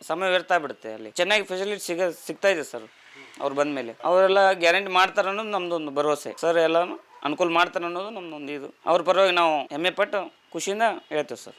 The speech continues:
ಎಲ್ಲ ಅಂಗಡಿಗೂ ಲಾಸ್ಟ್ ಟೈಮು ಕಿಟ್ಟು ಸದ್ಯಕ್ಕೆ ಹಂಚಿದ್ದಾರೆ ಸರ್ ಅವರು. ಮಷೀನು, ನಮ್ಗೆ ಏನೇನು ಬೇಕೆಲ್ಲ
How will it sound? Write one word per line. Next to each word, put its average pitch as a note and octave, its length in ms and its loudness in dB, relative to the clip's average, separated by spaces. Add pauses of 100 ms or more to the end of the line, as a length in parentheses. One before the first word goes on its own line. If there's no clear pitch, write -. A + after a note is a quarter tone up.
ಎಲ್ಲ F#3 180 4
ಅಂಗಡಿಗೂ A3 300 4
ಲಾಸ್ಟ್ G3+ 260 6
ಟೈಮು G#3+ 460 0 (120)
ಕಿಟ್ಟು G3+ 300 0
ಸದ್ಯಕ್ಕೆ G3+ 340 -2
ಹಂಚಿದ್ದಾರೆ F3+ 380 2
ಸರ್ C3 180 0
ಅವರು. B2+ 180 0
ಮಷೀನು, D3 560 -2
ನಮ್ಗೆ D3 380 -4
ಏನೇನು D3+ 240 -2
ಬೇಕೆಲ್ಲ C#3+ 320 -2